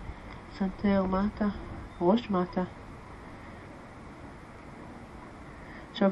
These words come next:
אם אתם מרגישים מספיק יציבים, תנסו לסובב את העקב של רגל שמאל. יהיה לנו, יהיה פחות, אה, פחות נוח, זה יהיה, יהיה קצת ככה מאתגר.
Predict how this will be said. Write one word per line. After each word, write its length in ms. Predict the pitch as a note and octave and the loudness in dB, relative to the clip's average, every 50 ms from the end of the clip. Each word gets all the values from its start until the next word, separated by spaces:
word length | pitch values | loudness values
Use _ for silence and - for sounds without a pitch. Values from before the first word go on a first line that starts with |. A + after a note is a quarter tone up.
| - - - | 6 6 4
אם 220 | B3+ C4 C4 C4+ C4 | 4 4 4 4 6
אתם 160 | B3 C4+ B3 | 8 10 12
מרגישים 380 | A3+ G#3+ G#3+ G3 - A3 F#3 F3+ | 12 10 10 8 6 8 8 8
מספיק 400 | F3 F3+ - - C#4+ C#4+ C#4 C#4+ | 6 6 4 4 4 6 6 6
יציבים, 640 | C#4 C4 - B3+ B3 A3 A3 A3+ A#3 B3+ D4 D4+ D4 - - - - - - - | 4 6 8 8 10 12 12 12 12 12 10 6 2 -2 -8 -12 -12 -12 -2 4
תנסו 440 | - G#3 G3 G3+ G3+ - - B3+ B3+ | 6 8 8 8 8 8 8 10 10
לסובב 460 | B3+ A#3+ A#3+ - G#3+ F#3+ G3 G3+ G3 | 10 10 12 10 10 10 10 10 10
את 140 | G3+ G3+ - | 10 10 10
העקב 340 | F#3+ F#3 F3+ - - F3 F3 | 10 8 8 8 10 10 10
של 220 | - - F3+ E3+ | 10 8 8 8
רגל 320 | E3 E3+ E3 D#3+ E3 D#3+ | 10 10 10 8 8 6
שמאל. 460 | E3+ - - A3 A3+ A#3+ B3 A#3+ A#3 A3+ - - - - - - - - - - - - - - - - | 4 4 6 8 10 12 12 12 12 10 6 2 -4 -6 -6 -6 -6 -6 -6 -6 -6 -6 -6 -2 2 4
יהיה 140 | F3+ F#3 | 8 8
לנו, 280 | F#3 F#3 G3 F#3 F3 - | 10 10 8 6 6 4
יהיה 200 | - G3 G3 G3 | 6 6 6 6
פחות, 480 | - - - - - G3 G3 G3 - G#3+ | 6 2 4 8 8 8 8 8 8 10
אה, 520 | F#3+ F#3 F3+ F3 E3+ E3+ E3+ E3+ E3 E3+ E3 - - - - - - - - - - - - - - - - - | 10 12 12 12 10 10 8 8 6 4 2 -2 -8 -14 -14 -14 -14 -14 -14 -16 -16 -16 -16 -14 -14 -14 -10 2
פחות 260 | - - F#3+ F#3+ - | 6 6 6 8 10
נוח, 300 | F3+ F3 E3+ D#3+ - - | 12 12 12 12 10 6
זה 120 | - D#3 | 2 4
יהיה, 180 | D#3 D3+ D3+ D3+ - - - - | 4 4 4 2 0 -4 -2 4
יהיה 140 | E3 D#3 E3 | 6 6 6
קצת 300 | - - - E3 E3+ - | 6 4 4 4 4 4
ככה 300 | - E3+ - - F3 E3 | 2 0 2 4 6 6
מאתגר. 480 | E3 E3 D#3+ D#3+ D3+ D3 D3+ D3 C#3+ | 8 6 6 4 4 4 6 6 6